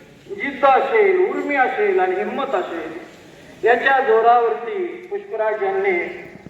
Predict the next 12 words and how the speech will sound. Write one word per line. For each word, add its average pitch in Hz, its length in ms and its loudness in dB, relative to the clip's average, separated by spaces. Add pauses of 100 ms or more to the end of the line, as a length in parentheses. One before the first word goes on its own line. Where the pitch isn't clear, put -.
(120)
मिलिटरीमध्ये, 196 720 0 (520)
अ, - 40 -8 (640)
हे 214 140 4
मिलिटरीमध्ये 233 520 2
भरती 185 320 0
झाले. 208 240 2 (720)
"देशसेवा 262 540 4
हीच 254 460 -2
जनसेवा" 196 640 -6 (420)
या 349 120 4
उक्तीच्या 381 640 2
जोरावर 208 680 4